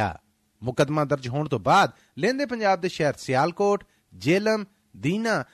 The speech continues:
ਤੇ ਗੁਜਰਾਂਵਾਲਾ ਸਮੇਤ ਕਈ ਹੋਰ ਸ਼ਹਿਰਾਂ ਦੇ ਵਿੱਚ ਛਾਪੇ ਮਾਰੇ ਜਾ ਰਹੇ ਨੇ, ਜਿਨ੍ਹਾਂ ਦੇ ਵਿੱਚ ਕਈ ਕਿਸਮ ਦੀਆਂ ਗ੍ਰਿਫਤਾਰੀਆਂ ਦੀ ਇਤਲਾਹ ਹੈ। ਜਦਕਿ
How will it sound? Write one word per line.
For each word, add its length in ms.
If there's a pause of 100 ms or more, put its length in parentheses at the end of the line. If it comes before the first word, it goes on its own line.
(120)
ਤੇ 80
ਗੁਜਰਾਂਵਾਲਾ 580
ਸਮੇਤ 500
ਕਈ 200
ਹੋਰ 180
ਸ਼ਹਿਰਾਂ 320
ਦੇ 80
ਵਿੱਚ 260
ਛਾਪੇ 360
ਮਾਰੇ 300
ਜਾ 220
ਰਹੇ 140
ਨੇ, 200 (400)
ਜਿਨ੍ਹਾਂ 240
ਦੇ 80
ਵਿੱਚ 260 (240)
ਕਈ 200
ਕਿਸਮ 300
ਦੀਆਂ 200
ਗ੍ਰਿਫਤਾਰੀਆਂ 640
ਦੀ 200 (120)
ਇਤਲਾਹ 380
ਹੈ। 240 (520)
ਜਦਕਿ 360